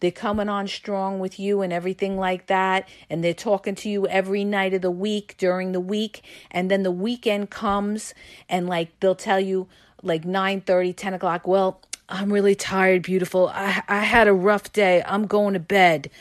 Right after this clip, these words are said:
And it's, like, nine thirty or ten o'clock on a Friday night. Believe me when I tell you they're not going to bed, <laughs> okay?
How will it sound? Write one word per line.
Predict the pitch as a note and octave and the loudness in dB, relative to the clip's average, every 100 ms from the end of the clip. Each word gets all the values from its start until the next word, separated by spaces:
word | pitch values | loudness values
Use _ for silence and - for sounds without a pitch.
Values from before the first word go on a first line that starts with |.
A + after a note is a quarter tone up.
| - - | -20 -10
And | - F#3+ | -2 0
it's, | G3+ | 2
like, | F3+ F3 | 2 2
nine | G3 G3 G3+ F#3+ | 2 2 0 2
thirty | F#3+ F#3 F3+ F3 - - - | 4 4 2 -4 -8 -18 -8
or | E3 | -6
ten | E3 - F#3 | -4 -6 -6
o'clock | - F#3+ E3+ E3 | -4 -2 -2 -2
on | D#3+ | -4
a | |
Friday | E3 E3 D#3 D#3 D#3 | -4 -2 0 0 -2
night. | D#3 C#3 C3 - _ - _ E3 | -2 -4 -6 -14 _ -20 _ 2
Believe | G3 G#3+ A#3+ B3 A#3+ | 4 6 4 2 2
me | B3 | 0
when | A3 A3 | 2 2
I | F#3 | 0
tell | F#3 - G3+ G3+ | -2 -4 -2 -2
you | G3 F#3+ F3 | 0 -2 -4
they're | E3 | -6
not | E3 E3 D#3+ E3 | -6 -4 -4 -6
going | - D#3 D#3 | -6 -6 -6
to | |
bed, | D3 C#3 C3 - | -6 -4 -6 -8
<laughs> | - | -8
okay? | F3+ - G4+ A#3+ A3 C#4 | -2 2 6 6 6 2